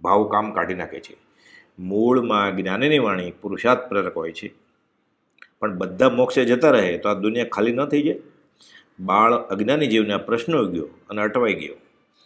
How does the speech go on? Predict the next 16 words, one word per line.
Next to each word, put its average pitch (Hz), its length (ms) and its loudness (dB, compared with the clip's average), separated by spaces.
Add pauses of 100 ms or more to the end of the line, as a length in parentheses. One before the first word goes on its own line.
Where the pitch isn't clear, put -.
(400)
અજ્ઞાનીના 135 580 2
અનુગ્રહના 135 580 6
અર્થે 113 240 2
રૂપાંતરે 123 500 2
કહ્યું 143 340 6 (540)
કે 92 60 -6
અભવી 113 460 2
જીવો 110 240 4
તો 113 120 2
રહેવાના, 95 560 0 (200)
બધું 92 240 -2
ક્યાંથી 156 240 0
ખાલી 113 240 0
થવાનું? 82 420 -8 (500)
સમાધાન 95 440 -4
થયું 113 500 0